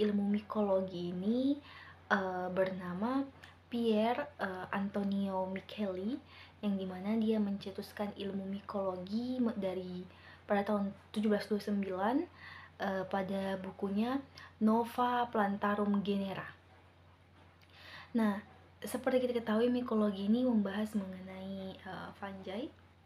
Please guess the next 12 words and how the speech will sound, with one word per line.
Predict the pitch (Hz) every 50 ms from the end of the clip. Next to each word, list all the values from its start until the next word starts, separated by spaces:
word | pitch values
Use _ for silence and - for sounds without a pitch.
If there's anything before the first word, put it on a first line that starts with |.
| - - - -
atau | - 202 202 196 190
jamur. | 190 196 190 196 190 185 - - - - - - - - - - -
Jamur | 208 220 226 220 214 214 214 214 208
ini | 214 208 202 214 247 262 277 269
merup-, | 247 233 220 214 214 - - - -
dikategorikan | 202 202 202 - - 220 226 220 202 196 196 196 190 190 - - - 269 269 277 277
sebagai | - - 233 208 202 196 196 196
mikroorganisme | 196 196 202 208 - 226 214 208 208 196 196 190 180 - 208 196 - -
tumbuhan | 214 208 208 202 220 247 262 262 277 262 262
yang | 254 247 233
tidak | 226 - 233 214 202 196 185 185
berklorofil, | 190 190 - - - 233 214 214 220 233 226 - 202 196 190 208